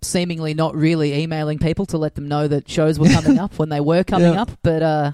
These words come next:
Speaker 1: I guess they've
Speaker 2: Yeah.
Speaker 1: been vindicated by this new announcement, so
Speaker 2: Yeah,
Speaker 1: whatever.
Speaker 2: yeah.
Speaker 1: Good for them.
Speaker 2: Yeah, totally, <laughs> totally. I did email the Ticket Deck to go, "Are you gonna give them any updates?" "Oh, oh, like what?" "Oh, fucking hell." And then the next email is,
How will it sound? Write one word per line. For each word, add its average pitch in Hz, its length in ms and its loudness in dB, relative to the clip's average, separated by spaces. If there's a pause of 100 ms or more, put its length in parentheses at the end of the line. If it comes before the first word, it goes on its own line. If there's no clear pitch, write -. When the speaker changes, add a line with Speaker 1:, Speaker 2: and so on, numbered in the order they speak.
(140)
Speaker 1:
I 175 100 0
guess 185 220 -2
they've 185 140 6
Speaker 2:
Yeah. 185 140 6
Speaker 1:
been 165 80 -4
vindicated 170 580 0
by 151 340 0 (100)
this 170 260 0
new 170 140 -2
announcement, 170 520 -6
so 165 460 2
Speaker 2:
Yeah, 247 440 6
Speaker 1:
whatever. 190 380 8
Speaker 2:
yeah. 190 80 -2 (100)
Speaker 1:
Good 214 180 2
for 190 100 0
them. 180 240 0
Speaker 2:
Yeah, 175 200 4 (420)
totally, 156 520 4
<laughs> 139 40 -4
totally. 135 540 0 (160)
I 151 80 0
did 202 160 4
email 160 320 8
the 135 140 4
Ticket 120 260 2
Deck 120 140 4
to 139 100 -2
go, 127 80 4
"Are 131 40 4
you 226 300 2
gonna 262 120 2
give 214 120 4
them 190 80 6
any 180 160 6
updates?" - 640 0 (160)
"Oh, 196 300 6 (320)
oh, 151 60 4
like 165 280 4
what?" - 440 2 (580)
"Oh, 110 140 2
fucking 127 400 2
hell." 110 280 4
And 123 120 6
then 120 160 6
the 120 80 6
next 123 240 2
email 110 300 4
is, 107 160 2